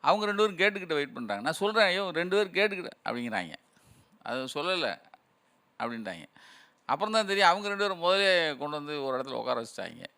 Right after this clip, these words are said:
அதுல வந்து ஒரு, அங்க இவர் வேற இருக்காரு, அவருக்கு அனுபவம் புதுசு.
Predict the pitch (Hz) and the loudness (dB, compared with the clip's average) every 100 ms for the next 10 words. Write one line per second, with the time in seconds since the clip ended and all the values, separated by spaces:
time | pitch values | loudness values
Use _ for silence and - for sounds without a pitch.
0 | _ - 110 127 131 139 127 123 120 120 | _ -12 -8 -6 -4 -2 -2 -4 -6 -6
1 | 117 110 107 - 127 120 120 110 101 - | -6 -6 -6 -8 -8 0 0 0 -6 -4
2 | 95 - - - _ 117 123 123 139 147 | -4 -4 -12 -14 _ 0 2 0 -2 -4
3 | 120 127 - 101 | -6 -8 -10 -12